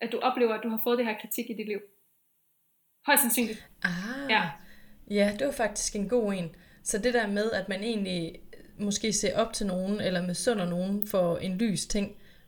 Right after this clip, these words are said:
Speaker 2: men når man så skriver de her ting ned, som de kan få kritik for, så finder man frem til, hvorfor man måske alligevel ikke helt selv, selv tør at være det, fordi
Speaker 1: Ja, hvad,
Speaker 2: man
Speaker 1: hvad,
Speaker 2: tænker, "Ah, så
Speaker 1: ja.
Speaker 2: kunne jeg få den her kritik."
Speaker 1: Man kan nemlig komme
Speaker 2: Ja.
Speaker 1: i kontakt med, hvad det er, man har lært i løbet af livet, der ikke er godt at være. Altså, hvorfor, hvorfor det er, øh, at,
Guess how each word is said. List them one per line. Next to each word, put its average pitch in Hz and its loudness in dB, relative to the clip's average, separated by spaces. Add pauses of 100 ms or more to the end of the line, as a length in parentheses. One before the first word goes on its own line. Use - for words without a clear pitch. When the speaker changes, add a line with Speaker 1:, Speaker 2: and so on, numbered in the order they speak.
Speaker 2:
men 202 2
når 196 4
man 190 2
så 214 -2
skriver 202 0
de 208 0
her 202 0
ting 202 0
ned, 208 2
som 185 -4
de 180 -4
kan 180 -6
få 165 -2
kritik - -4
for, 208 2
så 226 -2
finder 202 2
man 175 0
frem 196 -2
til, 196 -4
hvorfor 196 -2
man 185 0
måske 175 -4
alligevel 202 0
ikke 196 -4
helt 208 -2
selv, 202 0
selv - 0
tør 196 2
at 185 2
være 185 4
det, 214 -2
fordi 196 -2
Speaker 1:
Ja, 311 4 (120)
hvad, 277 4
Speaker 2:
man - 2
Speaker 1:
hvad, 277 8
Speaker 2:
tænker, 196 2
"Ah, 196 -2
så - -10 (120)
Speaker 1:
ja. 277 10
Speaker 2:
kunne 220 6
jeg 202 4
få 220 0
den 208 0
her 202 -2
kritik." 233 -2
Speaker 1:
Man 254 6
kan 269 2
nemlig 277 0
komme 254 4
Speaker 2:
Ja. 226 4
Speaker 1:
i - -10
kontakt 262 -2
med, 247 0
hvad 254 0
det 277 -2
er, 254 4
man 277 -2
har 254 -6
lært 277 -4 (100)
i - -2
løbet 262 0
af 240 0
livet, 240 0
der 226 -4
ikke 247 -4
er 233 -4
godt 233 -4
at 240 -2
være. 226 -2
Altså, 240 -4 (120)
hvorfor, 254 -4
hvorfor 254 -4
det 240 -6
er, 220 2 (580)
øh, 220 0
at, 226 -6